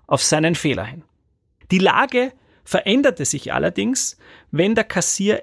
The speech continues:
explizit nachfragte, ob die Auszahlung denn auch korrekt sei. In diesem Fall sprachen sechzig Prozent der Teilnehmer den Fehler an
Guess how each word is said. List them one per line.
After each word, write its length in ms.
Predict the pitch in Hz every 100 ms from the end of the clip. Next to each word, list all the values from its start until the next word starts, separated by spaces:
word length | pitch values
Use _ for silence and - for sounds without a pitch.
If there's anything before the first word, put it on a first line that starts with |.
| -
explizit 800 | 254 254 - - 233 - 214 190
nachfragte, 920 | 165 202 220 - 127 143 - 202 -
ob 240 | 233 254
die 160 | - -
Auszahlung 680 | - 202 - - 151 180 185
denn 140 | 180
auch 180 | 175 -
korrekt 460 | - 185 196 - -
sei. 200 | - - _ _ _ _ -
In 100 | 208
diesem 300 | 240 294 277
Fall 320 | - 143 240
sprachen 580 | - - 135 151 - 233 - _
sechzig 760 | - - 254 269 - - 143 -
Prozent 560 | 131 - 139 151 -
der 140 | 143 -
Teilnehmer 560 | 139 151 180 185 185
den 160 | 160 151
Fehler 360 | - 165 151
an 300 | 160 214 254